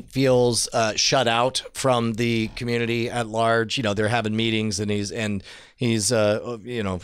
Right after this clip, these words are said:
in hilarious style, over, overreacting. And we also conti-, continue to see the development of, um, uh, the, uh, the Chinese aspect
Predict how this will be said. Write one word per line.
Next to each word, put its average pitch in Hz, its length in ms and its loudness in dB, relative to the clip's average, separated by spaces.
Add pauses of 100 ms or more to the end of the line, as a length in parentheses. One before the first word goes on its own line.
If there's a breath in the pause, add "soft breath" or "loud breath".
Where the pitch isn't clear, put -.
in 98 300 -6 (640)
hilarious 165 420 2
style, 156 320 2
over, 107 360 0
overreacting. 117 800 0 (240 loud breath)
And 233 140 2
we 240 80 4
also 190 260 2
conti-, 156 460 -2
continue 151 480 -4
to 139 80 -2
see 151 180 0
the 120 160 -4
development 110 760 -2
of, 107 440 -2
um, 98 500 -4 (200)
uh, 101 220 -4
the, 98 540 -10
uh, 101 60 -14
the 104 140 -12
Chinese 117 460 0
aspect 95 580 -4